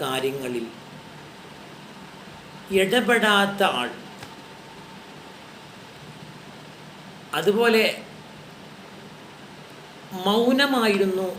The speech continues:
അദ്ദേഹത്തിൻ്റെ ആ ഒരു പ്രധാനപ്പെട്ട ഒരു കാര്യം. ആവശ്യമില്ലാത്തയിടത്ത് മിണ്ടൂല.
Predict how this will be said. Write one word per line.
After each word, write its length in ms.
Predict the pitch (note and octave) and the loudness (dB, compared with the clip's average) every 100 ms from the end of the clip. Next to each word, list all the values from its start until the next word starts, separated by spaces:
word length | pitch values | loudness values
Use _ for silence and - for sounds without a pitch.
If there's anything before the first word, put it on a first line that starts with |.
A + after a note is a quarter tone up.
| - | -8
അദ്ദേഹത്തിൻ്റെ 600 | D3 F3 F3 F3 D#3 D#3+ E3 - C#3+ | -4 0 0 -2 -4 -2 -4 -4 -4
ആ 60 | D#3 | -2
ഒരു 100 | D#3+ D3 | -2 -2
പ്രധാനപ്പെട്ട 600 | C#3+ D3 D3+ D3 C#3 - C#3+ | -2 -2 -2 -2 -6 -6 -6
ഒരു 100 | C3 A#2+ | -6 -6
കാര്യം. 260 | G#2+ G#2 - - - - - - - - - - - - - - - - - - D#3 A#3 | -8 -8 -12 -16 -16 -16 -16 -16 -16 -18 -18 -18 -18 -18 -18 -18 -18 -18 -14 0 6 6
ആവശ്യമില്ലാത്തയിടത്ത് 1160 | D4+ A#3+ - C4+ A3 G3+ G3+ G3 F#3+ E3+ - F3 | 6 4 4 4 6 6 6 6 4 4 2 2
മിണ്ടൂല. 420 | C#3 B2 A#2+ G#2+ | 2 -2 -2 -2